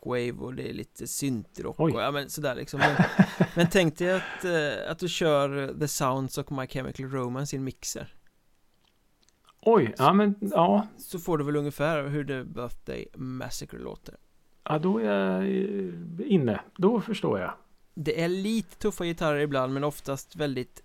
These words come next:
Speaker 1: tillrättalagt och
Speaker 2: Mm.
Speaker 1: snygga refränger och fluffigt, liksom.
Speaker 2: Ja.
Speaker 1: Eh, och de var ju ett band som,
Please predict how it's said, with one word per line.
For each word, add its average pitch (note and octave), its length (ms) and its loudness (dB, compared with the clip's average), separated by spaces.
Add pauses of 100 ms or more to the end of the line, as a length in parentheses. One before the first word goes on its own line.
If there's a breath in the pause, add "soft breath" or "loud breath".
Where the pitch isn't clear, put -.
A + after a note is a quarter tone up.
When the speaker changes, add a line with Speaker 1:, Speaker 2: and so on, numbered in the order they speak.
Speaker 1:
tillrättalagt A#2+ 800 -6
och A#2+ 360 -8 (140)
Speaker 2:
Mm. C#3 160 6
Speaker 1:
snygga C3+ 320 2
refränger A#2 640 -8
och G2+ 580 -10
fluffigt, - 920 -4 (580)
liksom. A2+ 380 -14 (800 soft breath)
Speaker 2:
Ja. C3 180 -2
Speaker 1:
Eh, - 300 -12
och D3 100 -2
de E3 140 4
var F3+ 140 4
ju C#3+ 60 4
ett E3+ 100 -2
band C3 380 0
som, C3+ 520 -6